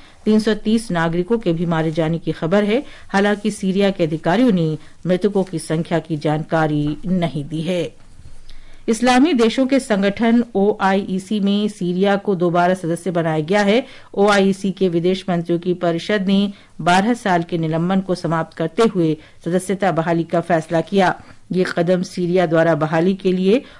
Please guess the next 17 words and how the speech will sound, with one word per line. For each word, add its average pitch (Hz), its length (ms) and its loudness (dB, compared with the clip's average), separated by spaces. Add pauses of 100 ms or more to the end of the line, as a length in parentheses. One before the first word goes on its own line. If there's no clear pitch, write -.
औपचारिक 202 640 0
अनुरोध 175 360 0
के 175 120 -2
बाद 160 220 0
उठाया 156 300 -2
गया 180 200 2
है। 208 180 0 (320)
दो 226 80 4
हज़ार 247 300 4
बारह 202 320 2
में 202 240 0
बशर 190 400 0
अल 165 160 0
असद 160 300 -2
शासन 170 400 -2
के 165 140 -2
दौरान 170 380 2